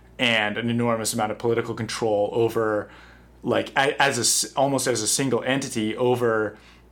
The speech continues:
uh, you know, elections in America, over people's political views. Is, so it becomes this, this kind of rival power center to, to the current elite or the state as such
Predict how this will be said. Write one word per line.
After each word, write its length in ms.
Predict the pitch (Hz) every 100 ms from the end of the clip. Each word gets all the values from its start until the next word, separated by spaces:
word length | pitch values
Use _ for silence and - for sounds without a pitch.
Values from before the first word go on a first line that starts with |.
| -
uh, 500 | 123 113 107 104 104 101
you 120 | 123
know, 120 | 101
elections 920 | 107 107 131 - 135 127 127 123 -
in 80 | 104
America, 680 | 95 120 123 123 120 117 110
over 300 | 113 110 101
people's 320 | 117 113 110
political 480 | - 107 120 131 127
views. 600 | 113 117 117 113 107 - - - -
Is, 200 | 143 131
so 160 | - 123
it 80 |
becomes 480 | 117 - 135 127 120
this, 200 | 117 - -
this 240 | - 113
kind 220 | - 131 127
of 200 | 107 - -
rival 480 | 107 117 120 117
power 360 | 107 110 110 113
center 400 | - 139 135 151
to, 720 | - 127 117 110 107 107 - - -
to 420 | - 123 113 107 107
the 100 | 110
current 340 | - 120 120
elite 360 | 120 117 131 -
or 120 | 113
the 100 | 104
state 360 | - - 120 117
as 160 | 107
such 380 | - 127 170 -